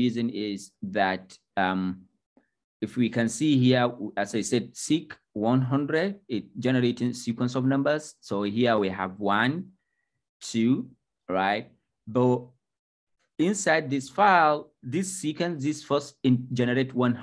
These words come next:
one hundred, f-, or one hundred sequence, one, two, three, four, up to one hundred. Uh,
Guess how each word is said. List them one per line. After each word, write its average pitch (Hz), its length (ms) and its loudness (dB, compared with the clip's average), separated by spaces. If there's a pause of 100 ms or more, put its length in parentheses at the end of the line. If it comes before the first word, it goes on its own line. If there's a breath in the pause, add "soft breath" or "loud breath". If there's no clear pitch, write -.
(140)
one 123 200 0
hundred, 123 320 2
f-, - 220 -12
or 104 120 -2
one 117 140 2
hundred 120 300 2
sequence, 98 320 -6
one, 113 400 2
two, 113 280 -2
three, 113 320 -2
four, 110 240 -2
up 117 200 0
to 107 40 -6
one 104 140 -4
hundred. 98 380 -6 (680)
Uh, 110 140 4